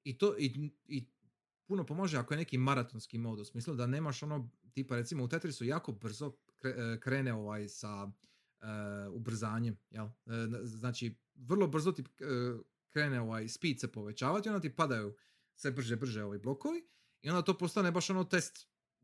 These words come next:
ne samo izdržljivosti, nego test svojih, ono, mentalnih sposobnosti, jel? A kad imaš neki endurance run, znači neki maraton, e, jednog puzzlera, tipa evo Lumines je tu za, ono, idealan, e, jedan survival run u Luminesu ti može trajat satima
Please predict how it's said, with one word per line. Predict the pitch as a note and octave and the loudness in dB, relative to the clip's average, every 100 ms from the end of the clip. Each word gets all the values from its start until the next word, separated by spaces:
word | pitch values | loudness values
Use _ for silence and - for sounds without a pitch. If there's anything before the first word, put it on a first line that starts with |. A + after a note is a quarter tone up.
| A2+ | _
ne | B2+ A#2 C#3 F3+ | -14 0 6 8
samo | F#3 B3 | 8 8
izdržljivosti, | G3+ F3 G#3 C4 G#3+ G3+ | 8 8 8 6 6 4
nego | E3+ D#3 | 4 4
test | F#3+ F3 - | 4 2 2
svojih, | D#3 D3 | 0 2
ono, | C#3+ C#3 A2+ - | 2 2 0 -2
mentalnih | B2+ C3 C3 C#3+ C3+ | 0 4 6 4 4
sposobnosti, | C#3 B2+ D3 D3 - - | 2 4 4 4 2 -2
jel? | B2+ - - - _ _ - | -6 -6 -12 -20 _ _ -4
A | A#2+ A#2 A2+ | 0 0 2
kad | C3 E3+ | 4 4
imaš | A#3 F#3+ | 4 2
neki | A3+ G3 | 2 0
endurance | G3+ A#3 G3 D3+ C3 B2+ | 2 4 4 4 2 -2
run, | G2+ | -4
znači | A2 A#2+ C3 | -6 -8 -8
neki | C#3 B2+ | -6 -2
maraton, | D3 D3 A2 G2 | 0 -2 -4 -10
e, | F2 - _ _ - A2+ G#2+ G#2 G2 | -18 -20 _ _ -16 -12 -10 -10 -10
jednog | F2+ A#2 A#2+ | -6 -4 -4
puzzlera, | - G#2+ G#2+ B2+ | -6 -8 -6 -8
tipa | - B2+ A#2 | -4 -4 -2
evo | A2+ | -2
Lumines | A2 A#2 A2+ A2+ - | -2 -2 -2 -2 -6
je | A2 | -8
tu | A#2+ | -8
za, | G2+ A2 - A#2 - | -6 -6 -8 -16 -16
ono, | - A#2+ | -8 -6
idealan, | D3 B2 A2+ G2+ C#3 G#3 _ _ _ _ - | -2 0 0 0 -2 -2 _ _ _ _ -6
e, | A#2+ A#2+ A2+ A2+ G2 | -2 0 0 -2 -2
jedan | G#2 D#3+ B3+ | 2 4 6
survival | - F#3+ A3+ G#3+ F3 | 4 4 4 4 4
run | G#3 | 4
u | D#3 | 4
Luminesu | E3 F#3 C#3 C3 B2 | 4 4 4 -2 -4
ti | A#2+ | -4
može | C#3 D#3 - | -2 0 -2
trajat | F#3 D#3 - | -2 -2 -4
satima | - - - A2+ A2 - F3 A#2+ | -10 -10 -6 -6 -6 -2 0 0